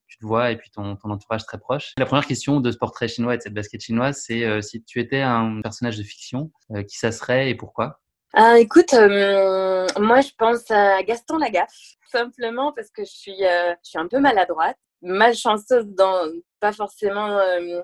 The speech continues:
Speaker 2: pas for-, il m'arrive toujours des, des, voilà,
Speaker 1: Des
Speaker 2: des
Speaker 1: petites
Speaker 2: poisses, en
Speaker 1: galères,
Speaker 2: fait,
Speaker 1: pas
Speaker 2: euh,
Speaker 1: méchantes.
Speaker 2: ouais, des petites galères, mais qui
Speaker 1: La
Speaker 2: terminent
Speaker 1: ligne.
Speaker 2: toujours bien, en fait. Ouais,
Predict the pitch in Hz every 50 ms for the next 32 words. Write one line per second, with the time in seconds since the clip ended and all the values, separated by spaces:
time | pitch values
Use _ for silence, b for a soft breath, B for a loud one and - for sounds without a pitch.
0 | - _ - 190 185 - - 202 185 156 170 180 208 214 202 208 208 214 - -
1 | - 214 220 240 240 214 208 196 190 190 185 180 180 185 185 180 170 165 170 170
2 | 175 170 165 160 131 170 170 139 - - 175 156 131 123 127 120 117 113 101 -
3 | - - - 127 117 123 113 - - - - - _ - - 180 180 196 190 190
4 | 185 185 190 185 214 226 208 _ - - 277 214 - 262 247 262 277 277 269 -
5 | - 247 - - 240 254 254 247 233 107 - 104 - 226 226 202 185 175 - 180
6 | 175 - _ _ _ _ _ _ _ _ _ - 202 202 202 196 190 190